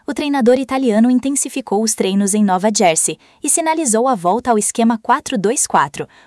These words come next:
utilizado com sucesso em sua gestão anterior. A mudança busca aumentar a agressividade ofensiva,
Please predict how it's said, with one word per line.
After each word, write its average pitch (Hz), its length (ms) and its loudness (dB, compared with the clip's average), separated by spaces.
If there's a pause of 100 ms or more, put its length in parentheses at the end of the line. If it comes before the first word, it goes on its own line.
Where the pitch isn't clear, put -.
utilizado 196 600 2
com 208 160 0
sucesso - 520 0
em 240 80 4
sua 247 220 2
gestão 226 380 -2
anterior. 196 420 0 (480)
A 208 80 4
mudança 185 460 2
busca 214 320 0
aumentar 233 520 2
a 185 80 0
agressividade 165 680 -2
ofensiva, 175 560 -4